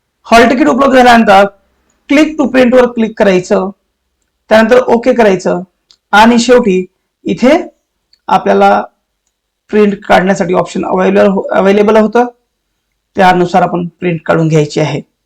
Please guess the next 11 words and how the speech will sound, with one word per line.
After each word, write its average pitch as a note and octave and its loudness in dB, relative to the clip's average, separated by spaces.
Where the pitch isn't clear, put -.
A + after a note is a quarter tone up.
चला B3 4
तर A#3 2
विद्यार्थी A3 0
मित्रांनो, G#3+ -2
पुन्हा G#3+ 0
एकदा G3+ 0
तुम्हाला G3 2
परीक्षेच्या F#3+ -4
खूप E3+ -8
खूप F#3 -4
शुभेच्छा, G#3 0